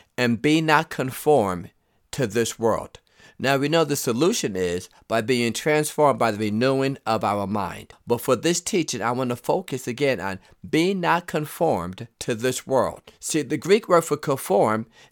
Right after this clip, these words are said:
it means to be identified with and having an outward shape, an outward form or expression by following the same pattern,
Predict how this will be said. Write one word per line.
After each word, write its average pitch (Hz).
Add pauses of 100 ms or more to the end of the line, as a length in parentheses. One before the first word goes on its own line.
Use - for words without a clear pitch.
it 143
means 143
to 147
be 135
identified 127
with 98 (320)
and 131
having 156
an 147 (100)
outward 127
shape, - (180)
an 127 (100)
outward 175
form 131 (240)
or 160
expression 117 (420)
by 123
following 165 (120)
the 113
same 107
pattern, 165